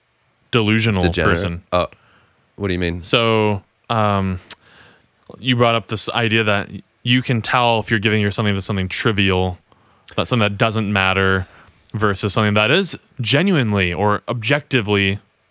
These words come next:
Speaker 1: worthwhile. So I imagine, um, the example I used with my students when I was in Chicago is we had, like, looking, we had the nice window view of the quad, like, looking out on the little,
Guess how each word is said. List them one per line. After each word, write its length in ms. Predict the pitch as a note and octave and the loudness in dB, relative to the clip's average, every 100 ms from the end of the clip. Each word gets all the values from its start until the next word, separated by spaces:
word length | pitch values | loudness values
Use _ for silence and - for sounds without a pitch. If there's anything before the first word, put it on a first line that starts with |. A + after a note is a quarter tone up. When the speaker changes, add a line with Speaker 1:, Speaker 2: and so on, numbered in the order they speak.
| _ | _
Speaker 1:
worthwhile. 680 | G#2+ G#2 F#2 G2+ E2+ F2 A#2 - _ _ _ _ _ _ _ _ _ _ _ - | -2 0 0 0 0 0 -4 -8 _ _ _ _ _ _ _ _ _ _ _ -4
So 140 | - | 0
I 120 | B2+ | 2
imagine, 460 | C3+ C3+ C3 B2 A#2 | 2 2 2 0 2
um, 380 | G#2+ G2+ G2 F#2+ _ _ _ _ - | 2 0 -2 -6 _ _ _ _ 0
the 100 | A#2 | 0
example 380 | G#2+ A#2 A2+ | 2 0 2
I 60 | A2 | 2
used 200 | G2+ G2 | 2 0
with 120 | G#2+ | -2
my 260 | G#2+ G2 F#2+ | 0 0 0
students 380 | - A2 G#2 F#2+ | -2 0 0 0
when 60 | G#2 | 0
I 60 | |
was 120 | G2 | 0
in 120 | G2 F#2 | 0 -2
Chicago 580 | A2 - G2 F#2+ F#2+ | -4 -2 0 0 0
is 180 | F#2 F2+ | 0 -2
we 100 | - | -2
had, 60 | G#2+ | -2
like, 140 | F#2+ F#2+ | -2 -2
looking, 460 | G#2+ - G#2+ - - | -4 -4 -4 -6 -4
we 80 | |
had 120 | A2+ G2+ | -2 0
the 180 | G#2 | 0
nice 460 | G#2 G#2+ - - - - | 0 -2 -4 -10 -12 -14
window 460 | A#2 B2+ B2 A#2+ | -2 0 2 2
view 320 | A#2 A2+ A#2 A#2 | 2 0 2 0
of 100 | G#2 | -2
the 60 | A2+ | -6
quad, 600 | - A2+ A2 A2+ A2+ A2 - - - _ | 0 2 2 2 -2 -6 -16 -20 -20 _
like, 140 | G#2+ G#2 | -4 -2
looking 280 | G#2+ A#2 G#2+ | -2 0 0
out 180 | G#2+ | 0
on 300 | - G#2 G2+ | 0 0 0
the 220 | G2+ G2 G2+ | 0 0 0
little, 280 | G2 G#2 | -2 -4